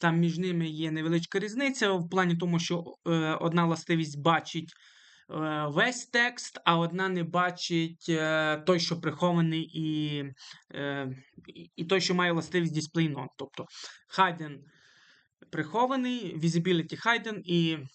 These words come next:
відповідно, display none. Одна бачить, одна не бачить.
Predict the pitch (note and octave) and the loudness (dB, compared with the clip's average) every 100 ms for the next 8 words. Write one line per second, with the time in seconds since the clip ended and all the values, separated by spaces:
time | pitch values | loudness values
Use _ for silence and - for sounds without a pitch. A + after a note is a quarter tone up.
0 | _ _ E3+ D3 D3 D#3+ E3+ E3+ E3+ D#3+ | _ _ -10 -10 -6 -2 0 2 2 0
1 | B2+ _ _ _ _ _ - D#3+ D3+ - | -2 _ _ _ _ _ -14 -8 -8 -2
2 | E3 D3 A2 G#2+ - _ C#3+ D3+ F3+ G#3 | 0 0 -4 -10 -18 _ -6 0 2 2
3 | A3+ G3+ E3+ F3 E3+ C#3+ A2+ - - - | 0 -4 -2 2 2 2 -6 -14 -16 -18